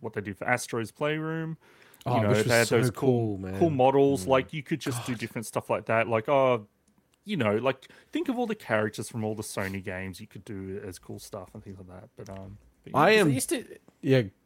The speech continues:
Speaker 2: I, I was just gonna say, b-, if you're gonna move on, before you move on.
Speaker 3: No, I wasn't gonna move on, no.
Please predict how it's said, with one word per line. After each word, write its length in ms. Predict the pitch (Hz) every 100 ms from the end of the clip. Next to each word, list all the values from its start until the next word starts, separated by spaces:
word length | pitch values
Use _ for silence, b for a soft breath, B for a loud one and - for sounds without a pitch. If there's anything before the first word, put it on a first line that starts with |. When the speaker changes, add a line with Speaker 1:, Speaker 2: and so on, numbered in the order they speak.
| -
Speaker 2:
I, 100 | 131
I 100 | 127
was 100 | 143
just 160 | 143 170
gonna 100 | 151
say, 180 | 127 110
b-, 100 | 104
if 380 | 117 117 117 -
you're 100 | 113
gonna 160 | 110
move 240 | 107 104 95
on, 180 | 104 104
before 240 | 98 110
you 80 | 104
move 180 | 101 95
on. 240 | 104 101 98
Speaker 3:
No, 120 | 147
I 40 |
wasn't 240 | 113 120 107
gonna 100 | 87
move 180 | 85 87
on, 140 | 87
no. 140 | 90